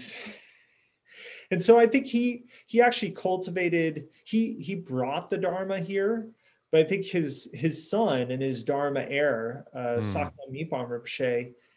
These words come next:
Speaker 2: Could you
Speaker 1: you know, I, I have much more of a connection and understanding. And I mean, he's my root guru. So it's, it's like, I can very much honor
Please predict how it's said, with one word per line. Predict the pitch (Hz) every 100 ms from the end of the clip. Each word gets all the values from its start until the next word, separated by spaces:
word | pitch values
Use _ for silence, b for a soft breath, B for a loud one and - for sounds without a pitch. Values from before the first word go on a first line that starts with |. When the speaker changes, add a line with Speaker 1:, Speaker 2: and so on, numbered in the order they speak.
| _
Speaker 2:
Could | - 110
you | -
Speaker 1:
you | 170 160
know, | 151 - -
I, | 170 165 -
I | 165
have | 180 254
much | 139 151 165 156 -
more | 151 151 151 151 139
of | 143 139 131 127 120 - _ _ _ _ _ _ -
a | 135
connection | - 156 139 147 147 - 160 135 135 -
and | 139 131
understanding. | 156 143 135 127 - 147 135 135 135 131 127 123 120 -
And | 170
I | 175
mean, | 175 180
he's | 160 202 196
my | 185 151
root | 131 160 156
guru. | 135 143 156 131
So | 123 - 143
it's, | 143 -
it's | 160 151 -
like, | 160 147
I | 160
can | 170 156 120 -
very | 180 196
much | 165 156 - -
honor | 139 131 143 165 196 196